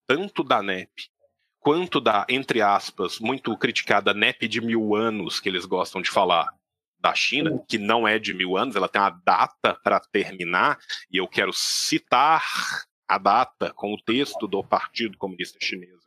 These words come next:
Speaker 1: aqui. A diferença se dá exatamente nas especificidades de cada caso e como essa condição se deu. Eu quero citar uma frase aqui do Deng Xiaoping, que eu acho que é uma frase muito interessante,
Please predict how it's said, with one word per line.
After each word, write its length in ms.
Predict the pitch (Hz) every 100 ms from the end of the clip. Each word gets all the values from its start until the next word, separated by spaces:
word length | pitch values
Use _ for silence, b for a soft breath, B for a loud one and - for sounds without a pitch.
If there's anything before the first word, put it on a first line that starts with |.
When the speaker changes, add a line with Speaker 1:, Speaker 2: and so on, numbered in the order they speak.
| _
Speaker 1:
aqui. 260 | 131 147 _ _ _ _ _ B B B B B B
A 140 | 110 170
diferença 880 | 175 165 - 113 107 175 - 110
se 200 | 92 -
dá 300 | 139 107 143
exatamente 720 | 165 113 135 - 117 123 160
nas 200 | 147 151
especificidades 1300 | 165 - - 165 - 170 - - 151 107 101 139 160 -
de 140 | 165
cada 360 | - 151 135 131
caso 460 | - 92 95 127
e 40 | 151
como 200 | - 147
essa 140 | 151
condição 400 | - 156 - 147
se 120 | -
deu. 220 | 202 107 - - - B B B - -
Eu 80 | 208
quero 160 | 175
citar 240 | - - 190
uma 80 |
frase 400 | 175 165 139 131
aqui 160 | 107 123
do 100 | 107
Deng 200 | 98 104
Xiaoping, 520 | - 98 - 113 131
que 80 | -
eu 80 | 110
acho 140 | 113
que 60 | -
é 40 |
uma 60 | 117
frase 320 | - 110 98
muito 240 | 117 170
interessante, 880 | 147 - 110 - - 107 131 - -